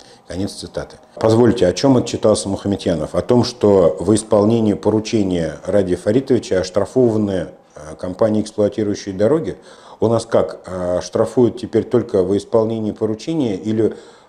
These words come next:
э, по факту каких-то нарушений или каких-то, э, злодеяний? В общем, м, э, совершенно непонятно,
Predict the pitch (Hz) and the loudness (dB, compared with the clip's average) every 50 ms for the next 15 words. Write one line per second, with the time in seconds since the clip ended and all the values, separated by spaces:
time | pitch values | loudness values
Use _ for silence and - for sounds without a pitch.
0 | - - 95 95 95 110 110 - - 120 - - - 110 - - 104 - - 104 | -6 -2 -2 0 2 2 0 2 2 0 0 0 -4 -2 0 0 -2 -2 -2 -8
1 | - - 110 107 107 104 98 - - 127 127 123 117 107 104 95 95 90 107 98 | -8 -4 -4 -2 0 0 -2 -2 0 0 2 2 2 2 0 0 0 0 -2 -2
2 | - - 107 - - 98 92 85 - - - - - - - - 85 90 92 98 | -2 -4 -8 -4 0 0 0 -2 -2 -10 -18 -20 -20 -20 -10 -4 -4 -4 -2 -2
3 | 101 98 110 117 113 110 117 120 113 107 95 87 78 73 80 104 104 - - 131 | -2 0 2 2 4 4 4 4 4 4 2 0 -2 -4 -6 -6 -6 -4 -4 -2
4 | 123 117 - - - - 95 92 90 92 90 90 90 90 87 - - - - 131 | -2 -4 -4 -8 -16 -16 -14 -10 -8 -6 -6 -6 -4 -6 -6 -6 -6 0 0 2
5 | 113 107 104 104 110 110 113 104 92 - - 80 76 73 | 2 2 2 0 0 0 0 -2 -2 -4 -8 -16 -16 -16